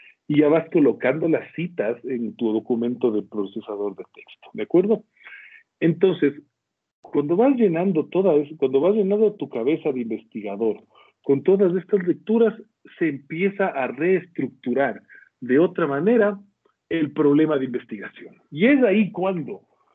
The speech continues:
el instante que te nace una idea, dices, "Ah, oye, mira qué interesante, podría ser que yo podría plantear mi problema de investigación de esta manera", es cuando vienes acá al wiki,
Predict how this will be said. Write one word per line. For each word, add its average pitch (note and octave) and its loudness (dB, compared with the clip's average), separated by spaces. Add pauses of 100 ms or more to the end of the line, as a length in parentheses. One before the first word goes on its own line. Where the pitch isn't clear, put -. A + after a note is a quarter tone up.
(180)
el B2+ -4
instante G3+ -4
que F3+ -6
te C3 -8
nace D#3 -6
una D#3+ -2
idea, B2+ 2
dices, A#2+ -6
"Ah, B2 2
oye, F3+ 4
mira E3 2
qué - -10
interesante, D#3+ 0
podría D#3 0
ser F#3 -2
que D3+ -6
yo D#3 2
podría D3+ 2
plantear D3+ 0
mi E3 -4
problema D3 -2
de D3 -4
investigación C3 -10 (600)
de D3+ 2
esta F3 -2
manera", G3 0
es D3+ -8
cuando C#3+ -4
vienes B3 -2
acá E3 -4
al E3+ -2
wiki, D3+ -4